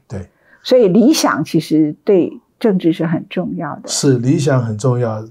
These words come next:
Speaker 1: 坚持理想，看起来、听起来很容易，做起来，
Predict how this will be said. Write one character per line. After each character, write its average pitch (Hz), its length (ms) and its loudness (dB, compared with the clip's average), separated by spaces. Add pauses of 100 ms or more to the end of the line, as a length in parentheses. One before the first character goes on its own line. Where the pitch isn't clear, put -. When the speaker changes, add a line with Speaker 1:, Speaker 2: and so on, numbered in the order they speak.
Speaker 1:
坚 202 260 4
持 143 260 0
理 131 280 2
想， 117 320 -2 (480)
看 190 280 0
起 131 220 -2
来、 120 460 0 (240)
听 233 240 2
起 139 160 2
来 117 180 2
很 113 160 -2
容 110 180 -4
易， 120 120 0
做 160 260 2
起 - 200 -4
来， 107 360 -10